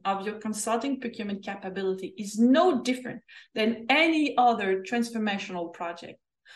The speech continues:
Without embarking on the people, particularly the most senior executive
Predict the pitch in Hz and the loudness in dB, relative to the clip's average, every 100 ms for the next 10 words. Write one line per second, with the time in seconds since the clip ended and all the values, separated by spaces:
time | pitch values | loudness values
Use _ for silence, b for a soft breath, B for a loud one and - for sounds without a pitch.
0 | B - 247 285 294 359 370 285 262 247 | B 2 6 8 8 8 6 6 8 8
1 | 240 240 214 202 - - _ _ - 233 | 6 4 -4 -6 -8 -14 _ _ 4 8
2 | - 175 190 190 262 240 185 262 262 480 | 8 6 2 -2 -2 -2 -2 -4 -4 -4
3 | 466 427 370 320 262 254 240 - 320 320 | 2 6 6 6 6 6 6 2 0 2
4 | 247 196 220 220 208 190 | 0 0 -2 -2 -4 -6